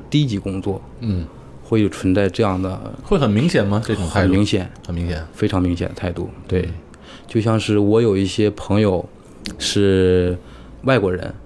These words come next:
Speaker 1: 在服务行业工作，有些日本人呢，会直接进来，看到你是外国人，名牌儿，告-，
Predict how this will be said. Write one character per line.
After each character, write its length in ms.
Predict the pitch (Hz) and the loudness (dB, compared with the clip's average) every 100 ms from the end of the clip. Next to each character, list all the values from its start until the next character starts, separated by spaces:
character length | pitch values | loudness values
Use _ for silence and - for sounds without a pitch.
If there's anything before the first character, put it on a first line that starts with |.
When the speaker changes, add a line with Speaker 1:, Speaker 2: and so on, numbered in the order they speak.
| - - - - | -20 -20 -18 -2
Speaker 1:
在 200 | 113 104 | 2 2
服 320 | - 98 113 | 0 2 4
务 60 | 135 | 4
行 180 | 98 | 0
业 120 | 92 87 | -2 0
工 180 | 95 | 2
作， 240 | 92 90 - - - - - - - | 2 2 -2 -12 -16 -16 -16 -20 -6
有 240 | 117 110 104 | 2 2 4
些 160 | 135 | 4
日 140 | 147 147 | 4 4
本 160 | 101 | 2
人 120 | 95 101 | 2 2
呢， 160 | 107 | 2
会 180 | 95 117 | 4 0
直 160 | 110 120 | 0 2
接 140 | 139 | 2
进 180 | 139 151 | 4 0
来， 240 | 95 - - - - - | 0 -6 -14 -20 -20 -12
看 180 | - 135 | 0 4
到 60 | 123 | 4
你 100 | 92 | 4
是 120 | 110 | 4
外 180 | 123 101 | 4 4
国 100 | 95 | 4
人， 100 | 95 | 6
名 200 | 104 123 | 4 4
牌 120 | 90 | 2
儿， 240 | 92 110 117 - - | 2 0 -4 -16 -20
告-， 100 | - | -6